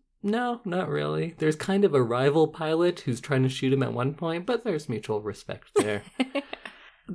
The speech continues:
Speaker 1: Uh, in the background, there's always the Italian fascist movement because it's pre-World War Two. We're in the interwar period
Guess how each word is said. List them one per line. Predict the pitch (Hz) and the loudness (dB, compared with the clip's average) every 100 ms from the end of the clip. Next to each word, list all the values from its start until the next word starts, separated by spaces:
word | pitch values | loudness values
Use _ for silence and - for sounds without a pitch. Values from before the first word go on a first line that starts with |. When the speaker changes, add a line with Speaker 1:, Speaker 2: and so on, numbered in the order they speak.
| - - | -12 -2
Speaker 1:
Uh, | 165 135 131 | 0 2 4
in | 156 | 6
the | 143 | 6
background, | 135 165 - 147 127 | 6 4 6 6 6
there's | 123 | 6
always | 127 117 113 107 | 6 6 6 4
the | 120 | 2
Italian | 113 131 120 113 | 2 4 4 2
fascist | 107 117 127 135 - | 4 2 2 0 -2
movement | 98 95 - 110 | -2 -2 -2 -2
because | 117 131 110 95 | -2 0 0 0
it's | 107 - - | -6 -8 -12
pre-World | - 139 139 135 131 120 123 117 | 0 2 4 4 4 6 4 4
War | 113 113 | 2 -2
Two. | 117 139 185 | 0 2 4
We're | 165 | 6
in | 123 | 6
the | 113 | 4
interwar | 120 117 123 127 131 | 0 -2 -2 -2 -2
period | 139 139 151 165 | 0 0 -2 -8